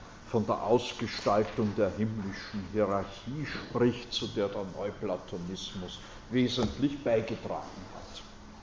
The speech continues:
Aber dazu kommen wir ja noch, ne, zu all diesen spannenden Fragen. Ja, spannend die Frage, wie steht denn jetzt überhaupt, wie stehen denn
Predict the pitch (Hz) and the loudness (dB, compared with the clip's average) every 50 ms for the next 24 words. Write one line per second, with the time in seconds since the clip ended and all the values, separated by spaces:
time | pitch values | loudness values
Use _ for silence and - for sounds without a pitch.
0 | - - - - - - - - - - 127 147 170 185 190 185 180 180 170 147 | -16 -14 -14 -12 -12 -12 -14 -14 -6 2 6 10 12 12 12 12 12 12 12 10
1 | 139 151 151 - - 160 139 - - - - 120 165 196 196 196 175 165 165 170 | 10 10 8 6 2 2 2 2 2 6 10 10 12 12 12 10 8 10 8 8
2 | 165 156 147 135 135 127 123 117 107 95 87 - - - - 113 - 190 190 - | 10 12 10 10 10 8 8 8 6 6 4 2 -6 -8 -6 -2 -2 -2 -2 -2
3 | - - - - - - - 107 110 113 110 113 120 120 107 - 110 110 104 - | -6 -8 -8 -6 -6 -2 2 4 6 6 4 4 2 0 0 0 -2 -4 -4 -4
4 | - - - - 117 120 127 127 120 110 95 98 - - - 104 101 - - - | -6 2 6 6 8 8 8 6 6 4 4 0 -6 -8 -6 -6 -6 -6 -8 -10
5 | 90 82 104 127 160 202 220 226 262 277 262 269 - - - - - - - - | -8 -2 4 8 10 10 10 10 6 4 2 0 -2 -8 -12 -12 -14 -14 -14 -12
6 | - - - - - 135 151 170 156 139 117 - - - - 160 160 185 208 214 | -12 -12 -10 -4 2 6 8 10 10 8 8 4 2 8 10 12 12 12 12 10
7 | 190 170 165 - - 165 - - 165 135 131 160 175 170 180 170 151 151 165 165 | 8 6 4 0 -4 -4 -2 0 2 4 4 4 4 4 4 2 2 2 0 -2
8 | - - - - 156 156 180 202 - - - 180 165 165 165 160 156 156 160 - | -4 -4 0 4 6 6 6 6 2 0 2 2 2 2 2 2 0 2 2 0
9 | - - - 170 175 160 139 135 123 131 135 147 147 - - - - 151 151 - | 0 0 -2 -2 0 2 2 2 2 2 0 -2 -2 -2 -2 -2 -2 -2 -2 -4
10 | - - - 151 160 180 185 175 170 165 156 156 151 | -4 2 4 4 6 6 4 2 2 2 2 2 2